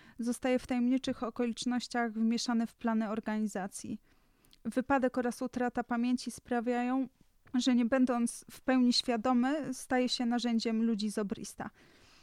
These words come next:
Widz sukcesywnie wraz z profesorem odkrywa kolejne etapy zagadki, poznając prawdę dotyczącą poszczególnych bohaterów filmu. Niemalże do ostatnich scen nie wiadomo, kto opowiada się po stronie dobra, a kto jest czarnym charakterem.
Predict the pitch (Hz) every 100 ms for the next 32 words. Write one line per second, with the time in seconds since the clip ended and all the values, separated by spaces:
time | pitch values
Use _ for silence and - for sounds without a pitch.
0 | - - - 233 226 330 403 - 294 -
1 | 294 - 277 240 247 240 247 - - 254
2 | 254 - 226 247 262 - 247 - 285 262
3 | 247 233 - 262 262 269 240 233 233 -
4 | 214 220 214 208 - 269 330 - - -
5 | _ _ 254 262 262 247 - 262 262 254
6 | 254 214 233 233 - 233 233 214 226 -
7 | 226 247 240 - 214 233 233 226 - 226
8 | 196 180 220 - - _ - 254 277 269
9 | 277 269 220 254 254 247 226 - 277 262
10 | 247 - - 269 269 254 240 226 214 208
11 | 202 - - 247 247 226 226 220 - 233
12 | 226 - 208 202 196 233 226 262 269 -
13 | 220 214 - - 220 - - 220 220 -
14 | 208 208 - 147 180